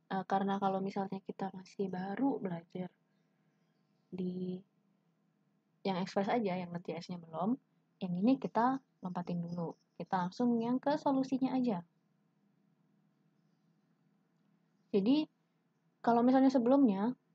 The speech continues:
itu kita root-nya, roots-nya, itu pakai untuk menampilkan datanya, itu pakai kontak aja.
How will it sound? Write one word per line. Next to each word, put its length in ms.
itu 460
kita 480
root-nya, 460
roots-nya, 560
itu 320
pakai 540
untuk 560
menampilkan 480
datanya, 680
itu 240
pakai 460
kontak 340
aja. 460